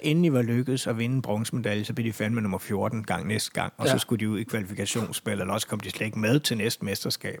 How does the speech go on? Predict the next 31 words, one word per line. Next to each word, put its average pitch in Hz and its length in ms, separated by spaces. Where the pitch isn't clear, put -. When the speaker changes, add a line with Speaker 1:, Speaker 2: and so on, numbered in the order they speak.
Speaker 1:
og - 60
sådan - 200
Speaker 2:
Ja. - 20
Speaker 1:
nogle 101 160
ting. - 200
Det 214 140
der 185 140
med 170 200
bare 165 360
at 151 60
være 135 200
med 147 380
til 202 200
hver 160 160
eneste 170 380
mesterskab, 156 640
og 139 100
så 156 100
blev 143 160
vi 143 120
enige 143 240
om, 123 100
at - 60
vi 139 80
skal - 480
blive 127 200
blandt 127 400
de - 140
otte 127 300
bedste 107 400
i 107 180